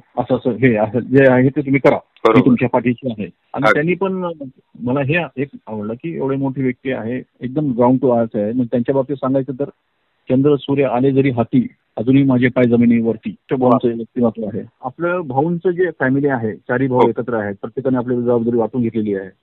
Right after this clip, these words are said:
Speaker 2: अगदी, अगदी.
Speaker 1: म्हणजे आता दुर्मिळ उदाहरण आहे एवढ्या मोठ्या फॅमिलीमध्ये. त्याच्यामध्ये अजून एक मला एक त्यांचं आवडलं की बाबा दरवर्षी आपण काय करतो की आपल्याकडे जेवढे काही कर्मचारी आहे त्यांना आपण जेवण देतो आणि त्या जेवणासाठी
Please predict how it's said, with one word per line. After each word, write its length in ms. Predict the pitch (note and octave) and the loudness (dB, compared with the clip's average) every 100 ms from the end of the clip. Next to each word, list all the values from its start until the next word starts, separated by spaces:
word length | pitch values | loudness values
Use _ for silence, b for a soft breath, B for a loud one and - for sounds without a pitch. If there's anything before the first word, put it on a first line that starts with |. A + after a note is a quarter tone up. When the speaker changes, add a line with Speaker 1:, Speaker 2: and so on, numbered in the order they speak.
| - | -2
Speaker 2:
अगदी, 400 | G2+ F2+ F2+ D#2+ C#2+ _ _ | -2 -2 -10 -10 -14 _ _
अगदी. 200 | F#2 F#2 | -2 -2
Speaker 1:
म्हणजे 200 | - F#3 - | -2 -6 -4
आता 240 | - F#3 | -4 -4
दुर्मिळ 340 | D3 F3 A3+ A#3+ | 0 2 4 4
उदाहरण 460 | F3+ D#3 E3+ A#2+ | 6 6 6 4
आहे 240 | A#2 F#3 _ _ _ _ _ _ - | 2 -4 _ _ _ _ _ _ -2
एवढ्या 180 | C#3+ D3+ | 0 2
मोठ्या 460 | D3+ D3 D3+ D3+ D3+ | 0 2 2 2 0
फॅमिलीमध्ये. 520 | C#3 C3+ C#3 C#3+ C#3 C#3 | 0 2 2 0 0 0
त्याच्यामध्ये 440 | C#3+ D3 E3 E3 | -2 0 2 2
अजून 180 | D#3 F#3+ | 4 2
एक 60 | - | 0
मला 140 | F3 | -2
एक 60 | F3 | 0
त्यांचं 320 | E3+ D#3+ F3 D#3+ | -2 -2 0 2
आवडलं 340 | C#3 D#3 D#3 | 2 2 0
की 160 | D3+ D3+ | -4 -2
बाबा 220 | D3+ D3+ | -2 0
दरवर्षी 560 | C#3+ D#3 D3 C3 D#3 D3 _ - | 0 0 -2 -2 -4 -4 _ -6
आपण 260 | B2+ D3+ D3 | -4 -2 0
काय 140 | D3 | 0
करतो 260 | C#3+ C3 C#3+ | 0 -2 -2
की 100 | C#3 | -2
आपल्याकडे 340 | C3 C#3+ C#3+ | -2 -2 0
जेवढे 240 | C3 C3+ D3+ | 2 4 4
काही 140 | C#3+ | 4
कर्मचारी 460 | C#3 C3 C3 C3 C3+ | 2 2 2 2 2
आहे 340 | B2 A#2 F2+ | 4 2 0
त्यांना 380 | - - B2 C3+ | -10 -4 0 0
आपण 220 | B2+ B2 | 0 0
जेवण 260 | A#2 C#3 C3+ | 4 4 2
देतो 220 | G#2+ B2 | 0 0
आणि 160 | C3+ C3+ | -2 -2
त्या 80 | C3+ | 0
जेवणासाठी 640 | C3 C3+ C#3+ C#3+ C#3+ | 2 2 0 -2 -6